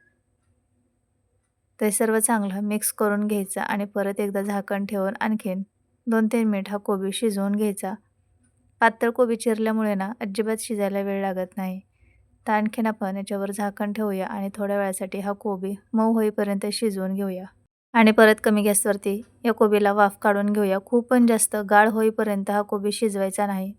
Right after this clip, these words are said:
तशी कोबीची भाजी खायला छान लागत नाही. थोडासा मऊ होईपर्यंतच हा कोबी शिजवून घ्यायचा, खूप पण कच्चा ठेवायचा नाही, करकर लागेल एवढा, फक्त चांगलं त्याला शिजू द्यायचं आहे. तर इथे पाहू शकतात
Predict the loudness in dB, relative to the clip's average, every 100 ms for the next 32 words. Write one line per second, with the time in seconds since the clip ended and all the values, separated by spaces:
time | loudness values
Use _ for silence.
0 | -4 -4 0 -2 -2 -2 -2 -2 -4 -6
1 | -6 -6 -8 -8 -4 -2 -2 -4 -6 -6
2 | -8 -14 _ _ _ _ -20 2 6 8
3 | 8 4 4 6 6 4 2 0 0 0
4 | 0 0 0 0 2 0 0 0 2 2
5 | 2 0 -2 -6 0 0 4 2 2 0
6 | -2 0 2 2 0 0 0 0 -2 -2
7 | -2 -2 0 0 0 -2 -2 -2 -4 -8
8 | -20 -20 _ _ -4 -2 -2 -2 -2 _
9 | -2 0 0 0 -2 -2 -4 -4 -2 -2
10 | -2 -4 -8 -8 -8 -6 -4 -2 -2 -2
11 | -4 -6 -4